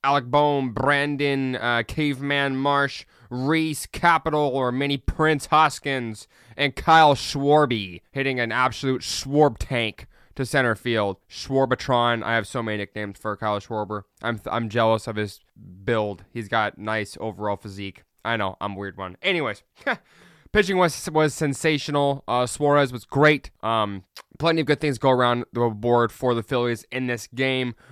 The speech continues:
Bryce Harper, you'll never have to buy a beer, a sandwich.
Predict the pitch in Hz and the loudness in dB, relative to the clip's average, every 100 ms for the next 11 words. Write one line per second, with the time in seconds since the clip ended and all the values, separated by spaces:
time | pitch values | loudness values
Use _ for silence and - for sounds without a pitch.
0 | - 151 160 - 147 143 147 143 139 _ | -2 4 4 6 6 6 4 0 0 _
1 | 139 160 156 147 135 101 113 123 120 113 | 2 4 4 4 2 0 0 4 4 2
2 | 101 135 135 131 _ _ 117 - - 156 | 2 2 2 -2 _ _ -6 -6 -2 0
3 | 143 139 135 127 | 2 2 0 -2